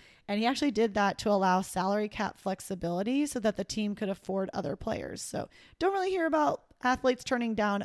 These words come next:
more <laughs> money, but he did in the sense of, like, per year. He said that he wants to help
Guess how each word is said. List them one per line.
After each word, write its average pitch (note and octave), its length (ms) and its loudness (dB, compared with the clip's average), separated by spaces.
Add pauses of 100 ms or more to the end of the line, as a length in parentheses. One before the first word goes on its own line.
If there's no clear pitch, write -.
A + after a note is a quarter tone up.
(140)
more D4 380 4
<laughs> - 0 -
money, G3 480 -2 (100)
but G3 240 0
he G3 160 -6
did F3+ 400 2 (400)
in A3 140 -2
the G#3 80 -2
sense G#3 240 -4
of, F#3 100 -2
like, F#3+ 240 -2
per G3+ 240 -2
year. F#3 460 0 (460)
He A#3 100 0
said B3+ 180 4
that A#3+ 100 4
he A#3+ 60 2
wants G#3+ 360 0
to A#3 100 -4
help G#3+ 360 2